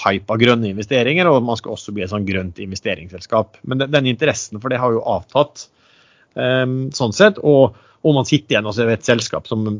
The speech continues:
som, som hadde, etter mitt syn, hverken toppledere eller styremedlemmer som hadde noe som helst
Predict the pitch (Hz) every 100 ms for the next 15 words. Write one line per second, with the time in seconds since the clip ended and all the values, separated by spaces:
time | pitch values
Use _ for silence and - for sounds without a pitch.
0 | 110 101 101 113 104 101 - _ _ _
1 | _ _ - 135 135 104 101 120 101 _
2 | _ _ - 160 156 170 135 - - 135
3 | 127 139 120 127 123 120 - 139 - 113
4 | 98 90 123 160 143 107 98 120 123 120
5 | 123 107 92 95 117 104 123 107 113 98
6 | 101 104